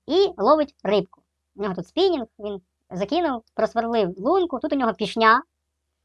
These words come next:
а про неї поговоримо окремо. Тому що це саме, саме завдяки пішні він сюди дійшов. От. І в нього тут уралка чи лісотка якась гарненна, і тут окунь її, коротше, намагається вже проковтнути, цю лісотку.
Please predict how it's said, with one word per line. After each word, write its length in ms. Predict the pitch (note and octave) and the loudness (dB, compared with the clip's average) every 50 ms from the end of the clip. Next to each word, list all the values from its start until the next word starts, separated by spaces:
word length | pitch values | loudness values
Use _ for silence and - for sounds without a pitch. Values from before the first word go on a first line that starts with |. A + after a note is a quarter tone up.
| _ | _
а 80 | - G3+ | -4 -2
про 120 | A#3 A3+ | -2 -2
неї 140 | B3 B3+ A#3 | -2 -2 0
поговоримо 440 | A3 A3 A3 A3+ A#3 A3 G#3+ G#3+ G#3 | 2 2 4 4 2 2 2 0 0
окремо. 340 | G3+ G3+ A#3+ D4+ E4 D4+ D4 - _ _ _ _ _ _ _ _ _ _ _ _ _ | 0 0 0 0 0 -2 -6 -10 _ _ _ _ _ _ _ _ _ _ _ _ _
Тому 120 | - A#3+ | -8 -4
що 80 | B3+ B3+ | -4 -4
це 160 | A3+ - C#4+ | 0 0 0
саме, 340 | C#4+ - C#4+ C4+ C4+ B3 - - _ _ _ _ _ _ _ | 2 4 2 4 2 0 -2 -4 _ _ _ _ _ _ _
саме 280 | _ - - C#4+ C#4+ B3+ | _ 0 2 2 4 4
завдяки 300 | B3+ A#3+ A3+ B3+ - C4 | 2 2 0 -2 -2 0
пішні 440 | - B3 G3+ - C4 D4+ F#4+ G#4+ G4+ - _ _ | -2 -2 0 2 2 2 2 2 0 -6 _ _
він 160 | G3 B3+ D#4+ | 0 0 0
сюди 160 | - A3 C4 | 0 0 -2
дійшов. 460 | A3+ F3 A3 B3 - - G3+ D#3+ - - _ _ _ _ _ _ | 0 0 -2 -2 0 0 0 0 0 -4 _ _ _ _ _ _
От. 300 | - G3+ F3+ E3 D#3 - | -4 -2 0 0 0 0
І 60 | F#4 | -2
в 40 | G#4 | 0
нього 200 | F4 E4+ D#4 C#4 | 4 4 4 4
тут 180 | C#4+ C4+ A3 A#3 | 2 -2 -4 -2
уралка 440 | G#3+ A#3 D#4+ G4+ G#4 G4+ - D#4 D4 - _ _ _ _ _ _ _ _ _ _ _ _ _ _ _ _ _ | 6 8 8 8 8 6 2 -2 -2 -4 _ _ _ _ _ _ _ _ _ _ _ _ _ _ _ _ _
чи 140 | - A3 A3 | -2 0 0
лісотка 480 | G#3 G3+ - D4 E4 E4 - C4 B3 - _ _ _ _ _ _ _ _ _ _ _ _ | 2 6 8 8 8 8 6 0 0 0 _ _ _ _ _ _ _ _ _ _ _ _
якась 300 | G3+ G3 - G#3 F3+ - | -4 0 0 0 0 2
гарненна, 540 | F3+ G3 A3 G#3+ A3+ A3 G#3 G3+ F#3 F3+ G3 | 2 2 4 4 4 2 2 2 0 0 -2
і 80 | A#3+ | -2
тут 160 | - D#4+ C#4+ - | -4 -4 -4 2
окунь 300 | - C4+ D4 C#4 A3+ G3+ | 4 4 4 4 4 0
її, 200 | G3 G#3 A3 A#3 | 0 0 0 0
коротше, 260 | - G#3 G3+ G3 - | 0 0 0 0 -2
намагається 480 | F#3 F#3 F#3 F#3 G#3 G3 F#3 F3+ - E3+ | -4 -4 0 2 2 2 2 0 -4 -4
вже 320 | E3 E3+ F#3+ F3 F3 E3+ - _ _ _ _ | -2 0 0 0 0 -2 -4 _ _ _ _
проковтнути, 580 | - G3 G3+ G#3+ F#3+ - G3+ F3+ - - D#3 - _ _ _ _ _ _ _ _ _ _ _ _ _ _ _ - _ _ - _ | -2 2 2 2 0 2 -2 -2 -2 -4 -10 -16 _ _ _ _ _ _ _ _ _ _ _ _ _ _ _ -20 _ _ -20 _
цю 200 | _ - F#3+ F3 | _ -8 -6 -6
лісотку. 420 | E3+ F3+ F3+ C#4 E4 E4 E4+ - | -6 -4 4 4 4 4 4 -2